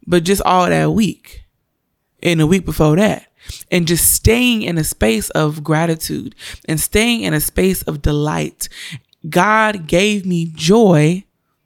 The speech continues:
that was unspeakable. God gave me peace that surpassed the circumstance.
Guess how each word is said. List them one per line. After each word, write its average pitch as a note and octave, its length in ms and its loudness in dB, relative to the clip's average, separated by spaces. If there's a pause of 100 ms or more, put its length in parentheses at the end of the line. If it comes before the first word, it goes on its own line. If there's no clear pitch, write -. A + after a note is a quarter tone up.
(320)
that D3+ 160 -2
was D#3+ 260 -4
unspeakable. - 920 -4 (840)
God A3+ 440 0
gave F#3+ 300 0
me D#3+ 320 -6 (100)
peace G3+ 720 0 (340)
that E3 180 0
surpassed - 1120 -2 (320)
the D#3+ 120 0
circumstance. - 1200 -8